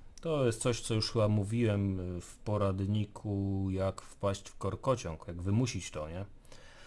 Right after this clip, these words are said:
Czyli Zetka, włącz wyłącz instruktora. U mnie to przełącza te rzeczy. Raz klikam, drugi raz klikam, trzeci raz klikam, czwarty raz klikam, wraca to do sterowania myszą. Ja używam to w dwukliku, czyli dwa razy klikam.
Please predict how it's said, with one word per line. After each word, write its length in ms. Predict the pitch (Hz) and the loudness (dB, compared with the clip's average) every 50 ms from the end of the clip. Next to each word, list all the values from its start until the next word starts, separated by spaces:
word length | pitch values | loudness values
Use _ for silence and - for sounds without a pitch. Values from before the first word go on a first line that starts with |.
| - - - - | -20 -20 -16 -8
Czyli 200 | - - 98 98 | -2 0 2 2
Zetka, 500 | 95 98 120 123 120 - - - 87 82 | 4 6 6 6 6 4 0 -2 -2 -2
włącz 320 | 80 82 90 110 117 110 101 | -2 -2 0 0 2 2 2
wyłącz 240 | 104 110 113 101 | 4 4 4 4
instruktora. 480 | - - - - 110 - - 107 95 95 | 2 0 -6 -8 -6 -4 0 2 2 2
U 80 | 104 113 | 4 4
mnie 140 | 110 101 | 2 2
to 100 | - - | 0 -2
przełącza 680 | - - - 110 107 107 110 107 - - 98 92 92 87 - - - - - - - - - - - - - - - - - - - - - - - - | -4 -4 -2 0 2 2 2 2 2 2 2 0 0 -2 -6 -14 -18 -18 -18 -20 -20 -20 -20 -20 -20 -20 -20 -20 -20 -20 -20 -20 -20 -20 -20 -20 -10 -2
te 120 | - 117 107 | 2 4 4
rzeczy. 440 | 98 113 113 107 - - 85 82 82 | 6 6 4 4 2 -2 -4 0 2
Raz 220 | 104 110 107 - | 2 2 2 2
klikam, 480 | - 113 104 - - 104 101 101 95 98 101 | 0 -2 0 0 2 2 2 2 0 -2 -4
drugi 360 | 101 95 101 110 110 104 104 | -4 0 2 2 2 4 4
raz 180 | 101 101 98 - | 2 2 2 0
klikam, 360 | - 98 - - 98 92 92 | -2 -4 -2 -2 -2 0 -2
trzeci 340 | - - - 113 104 - 101 | -2 -4 -2 -2 -2 0 0
raz 160 | 98 95 - | 0 0 0
klikam, 340 | - 110 104 - - 98 95 | -2 -4 -2 -2 -2 -2 -2
czwarty 420 | - - - 107 104 104 - 101 | -2 0 2 2 2 2 2 0
raz 220 | 90 98 92 - - | 0 0 0 -2 -2
klikam, 460 | - 92 - - 98 95 90 95 - | -4 -4 -2 0 0 0 0 -2 -4
wraca 400 | - 101 92 92 95 - - - | -4 -2 0 2 0 0 -2 -6
to 320 | - - - 87 87 - - - - - - - | -6 -4 -4 -4 -4 -4 -6 -10 -20 -20 -14 -8
do 220 | - 110 95 92 - - | -4 -4 -4 -4 -4 -6
sterowania 680 | - - - 104 98 95 85 87 90 90 90 90 - - | -10 -6 -4 -4 -2 -2 0 0 0 0 0 0 -2 0
myszą. 440 | 110 107 110 107 - - - 76 - - - - - - - - - - - - - - - - - - - - - - - - | 2 2 2 2 2 -2 -6 -10 -10 -12 -16 -18 -18 -18 -18 -18 -18 -16 -16 -18 -18 -18 -18 -20 -20 -20 -20 -20 -18 -6 0 4
Ja 120 | 160 156 | 6 8
używam 340 | 147 135 117 139 139 127 117 | 8 6 6 6 4 4 4
to 100 | - 113 | 4 2
w 60 | 107 | 2
dwukliku, 480 | 110 120 123 117 - 127 117 117 - 104 | 4 2 2 4 6 4 4 4 2 -2
czyli 180 | - 101 98 | 0 0 0
dwa 160 | 95 98 117 | 2 4 4
razy 240 | 117 110 104 101 95 | 6 6 4 2 0
klikam. 460 | 98 110 - - - 98 101 101 98 | -4 -6 -6 -2 0 2 2 2 0